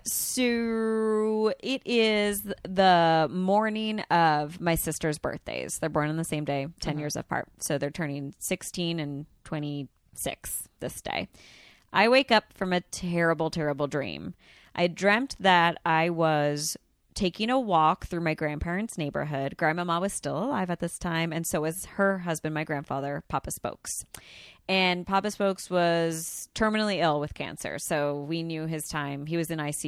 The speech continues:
Speaker 1: U. We didn't know when it was happening. He wasn't in hospice or anything, just we, he wasn't well. So I had a dream that I was walking through their neighborhood past their house, and there were these three, like, brown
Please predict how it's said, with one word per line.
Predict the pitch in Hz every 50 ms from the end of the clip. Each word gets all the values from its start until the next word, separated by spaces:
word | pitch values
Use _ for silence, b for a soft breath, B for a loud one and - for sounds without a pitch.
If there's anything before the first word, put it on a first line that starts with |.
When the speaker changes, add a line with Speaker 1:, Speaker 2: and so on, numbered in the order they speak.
| 143 147 147
Speaker 1:
U. | 147 147 143 139 156 165 180 - _ _
We | - - 165 170 156
didn't | 165 165 151 95
know | 139 139
when | 143 143 175 185 190 190
it | 185
was | 180 185 -
happening. | 185 185 - 180 185 180
He | 180
wasn't | 190 196 190 185 180
in |
hospice | 180 165 156 151 - - - 156 - - - - - -
or | - 160
anything, | 160 151 151 156 - 147 147 151
just | 147 156 147 - - - -
we, | 160 165 165 156 135 - -
he | - - 165
wasn't | 147 143 135 139 139 135 - - -
well. | 147 135 127 - 156 - B B B B B B B B
So | B - 214
I | 226 247
had | 269 302 330
a | 359 359
dream | 381 - 214 180 165 160 151 143 143 139 143 139 156 156 - -
that | 160 160 151 143 135 135 131 - - -
I | 160 160 156 151 151 151
was | 151 156 156
walking | 165 156 156 151 - - 190 202 208 214 208
through | - - 202 185 180
their | 196 196
neighborhood | 196 180 165 - 160 165 165 156 -
past | - 165 151 156 - -
their | 160 165
house, | 175 170 143 135 135 143 - - - -
and | 175 170 165 160
there | 156 151 151
were | 156 160 160
these | 156 160 151 147 147 151 147 - - b b b b b b b - _
three, | - 220 214 233 247 262 269 285 294 302 311 311 - - _ _ _ _ _ _ - - -
like, | 165 185 185 160 160
brown | 143 - 165 160 170 165 170 175 185 196 202 196